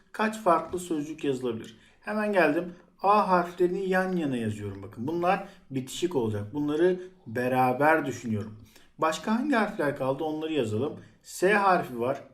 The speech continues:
Başka R harfi var. Bir tane daha R harfi var. Şöyle göstereyim bakın. A'lar gitti. Bir tane de N harfi kaldı. Burada ne var bakın? Bunları beraber tek bir harf gibi düşünüyorduk. Bir,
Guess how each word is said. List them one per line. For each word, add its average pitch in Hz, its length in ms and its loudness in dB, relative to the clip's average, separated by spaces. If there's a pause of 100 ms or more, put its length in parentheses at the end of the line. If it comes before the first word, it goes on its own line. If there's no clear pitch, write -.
(380)
Başka 151 420 0
R 160 240 6
harfi 165 360 2
var. 120 220 -2
Bir - 80 -18
tane 170 240 0
daha 160 220 4
R 156 100 2
harfi 120 300 0
var. 131 200 -2 (440)
Şöyle 139 200 -4
göstereyim 127 580 -4
bakın. 110 220 -4
A'lar 123 320 -2
gitti. 139 500 -6 (260)
Bir 220 100 -6
tane 147 220 4
de 175 120 6
N 160 80 2
harfi 113 360 0
kaldı. - 300 -16 (1400)
Burada 208 200 6
ne 262 120 6
var 190 180 4
bakın? 170 440 -2 (480)
Bunları 185 440 2
beraber 170 420 6
tek 214 240 -4
bir 180 100 -2
harf 175 300 0
gibi 147 100 0
düşünüyorduk. 131 480 -6
Bir, - 300 2